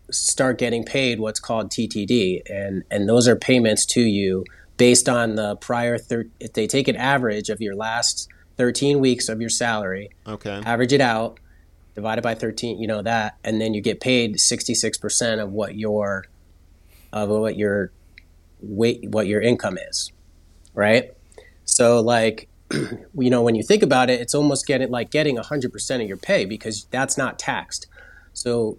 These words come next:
Speaker 1: they're take-, say you make a thousand dollars every week, that's your average before taxes. Well, now you're gonna get sixty-six percent of that,
Speaker 2: Mm-hmm.
Speaker 1: which is almost like getting, you know, taxes taken out of your thousand after,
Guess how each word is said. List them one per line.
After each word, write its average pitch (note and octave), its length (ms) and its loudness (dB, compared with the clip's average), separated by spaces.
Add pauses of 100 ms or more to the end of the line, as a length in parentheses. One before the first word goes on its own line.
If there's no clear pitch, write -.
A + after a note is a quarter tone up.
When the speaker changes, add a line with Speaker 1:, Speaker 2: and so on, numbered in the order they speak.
(100)
Speaker 1:
they're C3 160 2
take-, C3+ 320 2
say C#3+ 220 4
you C#3 100 6
make C3 180 4
a - 40 -2
thousand A#2+ 360 -2
dollars B2+ 420 0
every A2+ 180 -8
week, D3 300 2
that's A#2 220 -2
your A2+ 160 -2
average B2+ 360 0
before G2+ 320 -8
taxes. C#3 500 -4
Well, A2+ 100 -2
now B2 160 2
you're A#2 160 0
gonna A2 180 -2
get G#2+ 260 -2
sixty-six - 580 -4
percent - 380 -2
of A2+ 60 0
that, G2 380 -4
Speaker 2:
Mm-hmm. G2 340 -10
Speaker 1:
which G#2 160 -4
is A2 120 0
almost B2 340 2
like G#2+ 200 -2
getting, G#2 480 0 (320)
you A2+ 120 -4
know, F2+ 260 -4 (460)
taxes G#2+ 360 2
taken G2+ 240 0
out G#2 140 0
of F#2+ 60 -2
your F#2 120 -4
thousand G2+ 480 -2
after, F#2 440 -6